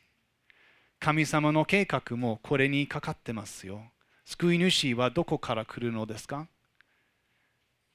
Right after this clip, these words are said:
イスラエル。イエスはどこ、あ、から来るのですか？イスラエル。これは歴史の中で大き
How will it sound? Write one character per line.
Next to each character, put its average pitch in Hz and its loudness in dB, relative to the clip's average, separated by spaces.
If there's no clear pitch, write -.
イ 110 -12
ス 127 -6
ラ 127 0
エ 120 -2
ル。 90 -14
イ 127 4
エ 160 6
ス - -4
は 135 -2
ど 151 2
こ、 117 -4
あ、 113 -8
か 120 -2
ら 139 0
来 143 -2
る 120 -2
の 107 -2
で 104 -2
す - -10
か？ 143 -2
イ 123 -2
ス - -4
ラ 127 2
エ 131 0
ル。 101 -6
こ - -6
れ 127 0
は 127 0
歴 - 0
史 - -2
の 135 0
中 135 -2
で 98 -8
大 107 -4
き - -12